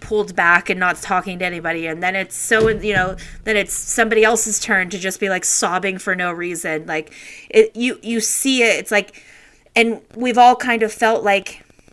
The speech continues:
it's coming in, like, these new waves now again. And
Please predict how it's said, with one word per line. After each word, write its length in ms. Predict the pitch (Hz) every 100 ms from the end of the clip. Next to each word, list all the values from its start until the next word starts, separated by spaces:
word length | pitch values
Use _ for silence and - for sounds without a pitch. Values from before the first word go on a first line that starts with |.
| _ - -
it's 200 | 220 -
coming 600 | - 220 220 190 185 190
in, 200 | 208 190
like, 160 | 185
these 240 | 214 185 214
new 180 | 196 185
waves 400 | 196 196 196 202
now 240 | 170 170
again. 540 | 170 196 185 175 165 180 _ _ _ _ _ _ _ 202 214 214
And 520 | 196 185 180 175